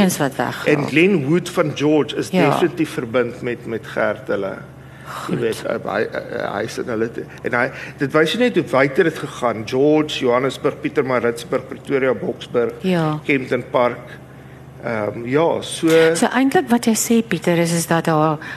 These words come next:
Speaker 1: is nog 'n klomp onopgeloste sake rondom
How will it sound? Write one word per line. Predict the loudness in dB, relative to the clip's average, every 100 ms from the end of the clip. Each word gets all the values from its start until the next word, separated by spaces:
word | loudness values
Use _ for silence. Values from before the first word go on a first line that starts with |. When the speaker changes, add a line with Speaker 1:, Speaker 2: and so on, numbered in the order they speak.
| -14 -18 -18 -4
Speaker 1:
is | -2
nog | 0 -2
'n | -2 0
klomp | 2 6 6 4 2 -4 -8 2 4 4 2 -2 -2 0
onopgeloste | 0 2 0 0 -4 -2 -2 0 -2 -6 -16 -16 -8
sake | -4 2 4 4 2 -2 -2 -4 -8
rondom | -4 0 0 0 0 -2